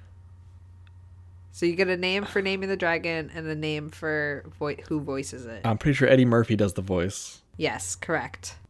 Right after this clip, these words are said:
Speaker 2: Oh, fuck me. Um, fuck.
Speaker 1: Think
Speaker 2: Uh, oh,
Speaker 1: takeout
Speaker 2: oh,
Speaker 1: food.
Speaker 2: uh, yeah, yeah, yeah. Uh, oh, god damn it.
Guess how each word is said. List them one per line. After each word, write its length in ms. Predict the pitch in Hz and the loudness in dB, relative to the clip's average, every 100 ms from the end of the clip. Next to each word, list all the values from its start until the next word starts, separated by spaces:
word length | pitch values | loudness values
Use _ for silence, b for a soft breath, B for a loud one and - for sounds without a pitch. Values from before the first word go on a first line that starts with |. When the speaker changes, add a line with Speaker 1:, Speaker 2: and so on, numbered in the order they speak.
| _ - | _ -12
Speaker 2:
Oh, 260 | - - - | -8 -8 -10
fuck 420 | - - 123 - - | -18 -10 -10 -10 -10
me. 320 | 98 92 95 _ | -6 -6 -8 _
Um, 440 | 123 123 117 110 107 _ - | 0 2 2 2 -2 _ -6
fuck. 300 | - - - - - _ _ _ _ _ _ - | -4 -4 -6 -8 -12 _ _ _ _ _ _ -4
Speaker 1:
Think 140 | - 131 | 6 8
Speaker 2:
Uh, 40 | 185 | 12
oh, 120 | 185 | 10
Speaker 1:
takeout 80 | 214 | 12
Speaker 2:
oh, 140 | 196 156 | 8 8
Speaker 1:
food. 300 | - 151 147 | 4 -2 6
Speaker 2:
uh, 260 | 165 143 - | 10 10 8
yeah, 180 | 160 160 | 8 10
yeah, 140 | 160 | 10
yeah. 180 | 160 139 | 10 8
Uh, 520 | - - 131 117 110 - - b b - | 6 2 4 4 2 -2 -20 b b 0
oh, 340 | 127 120 101 - | 4 4 0 -8
god 320 | - 139 110 101 - | -4 -2 0 -4 -4
damn 220 | - 117 110 | 2 2 4
it. 220 | 104 | 0